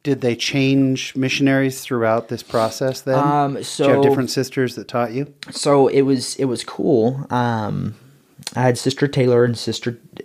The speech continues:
Speaker 2: uh, Jensen, and, um, they were together for a little while. By the time I dropped 'em, they were still together whenever I came back. And they were the ones that invited me to be baptized.
Speaker 1: Yeah.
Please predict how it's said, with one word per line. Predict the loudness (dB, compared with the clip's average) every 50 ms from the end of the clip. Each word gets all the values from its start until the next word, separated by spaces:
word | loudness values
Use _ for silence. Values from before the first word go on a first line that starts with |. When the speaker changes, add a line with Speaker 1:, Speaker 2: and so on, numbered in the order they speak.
| -10
Speaker 2:
uh, | -6 -6 -4 -4 -4
Jensen, | -2 0 0 0 0 -2 -2 -2 -2 -4 -4 -8 -14 -20 -20 -20 -20 -20 -20 -20 -20 -20 -20 -20 -20 _ -4
and, | 0 2 2 4 2 2 2 2 0 0 -2 -4 -6
um, | -6 -4 -4 -4 -4 -4 -4 0
they | 2 4 4
were | 4 2
together | 0 0 0 0 0 2 2 0
for | 0 -2 -4 -4
a | -4
little | -2 -2 -2 0 0 0
while. | 0 0 -2 -2 -2 -2 -2 -2 -4 -4 -4
By | -4 -4 -4
the | -4
time | -2 0 0
I | 0 0
dropped | 2 2 2 2 2 2 0
'em, | 0 2
they | 2 2
were | 2 0
still | 0 0 -2 0
together | 0 0 0 0 0 0 -2
whenever | -2 -2 -4 -4 -4 -4
I | -4
came | -6 -6 -8 -8 -6
back. | -6 -4 -4 -4 -6 -8 -12 -16 _ _ _ -20 -20 -20 -20 -20 -20 -20 -20 -20 -20 -20 -20 -20 -20 -20 -20 _ _
And | 0 2
they | 4
were | 4
the | 6 6
ones | 6 6 6 6 4 4
that | 2 2
invited | 2 -2 0 2 2 2 2 2 0
me | -2 -2
to | -2 -2
be | -4 0
baptized. | 2 2 2 2 0 -2 -2 -2 -2 0 0 0 -2 -2 -4 -8 -12 -16 -18 -20 -8 -2
Speaker 1:
Yeah. | 2 2 2